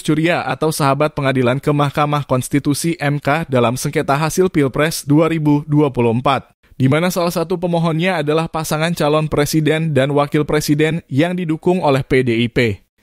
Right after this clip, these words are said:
yaitu Ganjar Pranowo Mahfud M D. Dalam surat yang disampaikan oleh Sekjen P D I Perjuangan, Hasto Kristianto,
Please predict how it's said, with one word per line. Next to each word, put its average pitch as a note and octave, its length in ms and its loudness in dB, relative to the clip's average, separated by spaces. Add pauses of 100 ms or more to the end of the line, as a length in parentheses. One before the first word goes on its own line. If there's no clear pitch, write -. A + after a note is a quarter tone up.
(140)
yaitu C3 320 2
Ganjar E3 400 2
Pranowo E3+ 560 0
Mahfud D3+ 560 0
M D3+ 160 0
D. A2+ 320 -2 (320)
Dalam D#3+ 320 0
surat F#3 240 2
yang F3+ 80 0
disampaikan E3+ 560 -2
oleh E3+ 240 0
Sekjen E3+ 480 0
P D#3 160 0
D D#3 160 0
I D#3+ 80 4
Perjuangan, D3 720 0
Hasto F3+ 400 -2
Kristianto, D#3 800 0